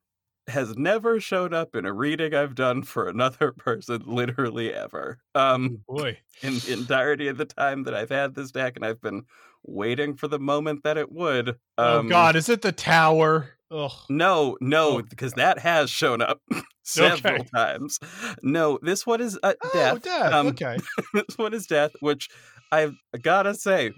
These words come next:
Speaker 1: visually, this card is the least pleasant of all of the <laughs> cards that
Speaker 2: I,
Speaker 1: I have.
Speaker 2: I don't know. I kinda love it. It's very broker. It's very the broker.
Speaker 1: Hmm. I can see that.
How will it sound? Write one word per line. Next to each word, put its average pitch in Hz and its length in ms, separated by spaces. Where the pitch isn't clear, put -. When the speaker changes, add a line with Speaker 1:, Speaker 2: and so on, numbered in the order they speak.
Speaker 1:
visually, 165 540
this 165 320
card 170 340
is 120 200
the 104 80
least 143 420
pleasant 156 400
of 131 160
all 147 280
of 156 180
the 139 80
<laughs> - 140
cards - 440
that 262 140
Speaker 2:
I, - 40
Speaker 1:
I - 80
have. - 160
Speaker 2:
I 330 60
don't 302 100
know. 240 200
I 185 180
kinda 254 300
love 190 220
it. 180 140
It's 151 180
very 196 520
broker. 190 720
It's 139 160
very 185 240
the 202 120
broker. 202 500
Speaker 1:
Hmm. 220 480
I 311 40
can 135 200
see 107 260
that. 110 320